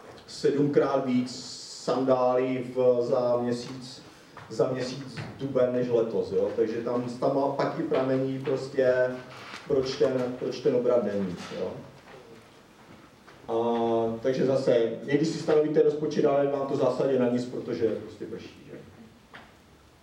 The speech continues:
Zvolte strategii, strategii v rámci technologických možností, jo. No a když vám někdo fakt pošle jako feed, který jako obsahuje název a cenu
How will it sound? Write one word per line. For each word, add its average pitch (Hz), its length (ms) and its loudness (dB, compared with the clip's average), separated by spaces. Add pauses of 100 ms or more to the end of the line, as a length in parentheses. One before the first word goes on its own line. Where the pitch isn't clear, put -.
Zvolte 135 340 0
strategii, 156 800 2
strategii 147 520 0
v 143 40 4
rámci 143 280 0
technologických 147 680 0
možností, 123 640 0 (200)
jo. 113 240 2 (540)
No 165 160 6
a 180 60 4
když - 220 -2
vám 180 200 2
někdo 175 160 2
fakt 170 160 2
pošle 180 320 0
jako 170 220 2
feed, 143 340 -2
který 151 320 2
jako 151 540 4 (240)
obsahuje 151 840 2 (560)
název 127 600 2 (300)
a - 100 -4
cenu 117 560 0